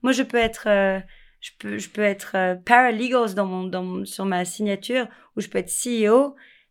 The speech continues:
Au final, le, le, l'implication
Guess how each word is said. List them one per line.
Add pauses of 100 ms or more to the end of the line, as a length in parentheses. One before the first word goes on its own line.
(240)
Au
final, (100)
le,
le, (260)
l'implication